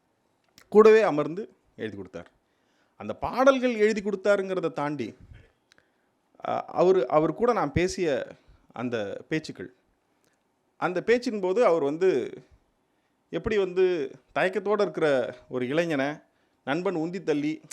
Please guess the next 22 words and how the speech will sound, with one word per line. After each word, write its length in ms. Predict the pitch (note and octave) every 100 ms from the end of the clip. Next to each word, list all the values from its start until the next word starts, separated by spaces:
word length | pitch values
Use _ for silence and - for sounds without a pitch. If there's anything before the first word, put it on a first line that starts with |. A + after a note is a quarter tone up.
| - _ _
"போய் 160 | D#3
அந்த 140 | C#3+ B2+
பொண்ணுகிட்ட 320 | C3+ C#3+ C3
பேசு" 360 | B2+ C3 A2 - -
அப்படின்னு 240 | G2 B2
சொல்லி, 180 | B2+ C3
"இப்ப 140 | C3+
பேசலாம், 300 | C#3+ E3 F#3+
எப்ப 160 | D#3+ D#3+
பேச 200 | C#3+ C3+
போற?" 160 | A#2+ A2
அப்படின்னு 120 | D3
சொல்லி 300 | D3 C#3 - _
த-, 80 | B2+
உந்துவார்களோ, 800 | B2 C#3 G#3 B3 E3+ A#2 A2+ A#2 _ _ _ - -
அப்படி 600 | A2+ - D#3 E3+ F#3 - _ _ _
இவர் 220 | - E3 D#3+
என்னை 200 | D3 C3+
உந்தி 360 | D3 A#3 B3+
தள்ளி 420 | D3 B2 A#2+ C3 - - _ _
இளையராஜாவிடம் 580 | D3+ F#3+ E3+ C#3 A2+ G2+
போய், 280 | A#2+ C3+